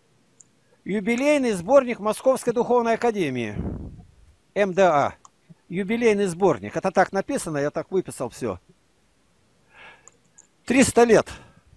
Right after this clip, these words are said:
Называется «трехсотлетие». Москва, тысяча девятьсот восемьдесят шестой год. Это вам сгодится.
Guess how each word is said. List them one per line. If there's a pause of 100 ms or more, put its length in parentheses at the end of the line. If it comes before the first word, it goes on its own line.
(480)
Называется
«трехсотлетие». (460)
Москва,
тысяча
девятьсот
восемьдесят
шестой
год. (460)
Это
вам
сгодится.